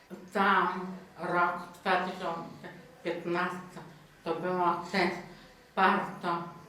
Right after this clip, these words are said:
silna praca z młodzieżą.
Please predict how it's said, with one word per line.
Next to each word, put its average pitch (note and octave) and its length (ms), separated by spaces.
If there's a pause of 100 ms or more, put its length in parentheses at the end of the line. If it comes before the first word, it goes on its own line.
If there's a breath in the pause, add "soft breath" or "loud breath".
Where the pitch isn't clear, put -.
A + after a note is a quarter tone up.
(340)
silna F3+ 760
praca F#3 460 (180)
z G3 40
młodzieżą. F#3+ 720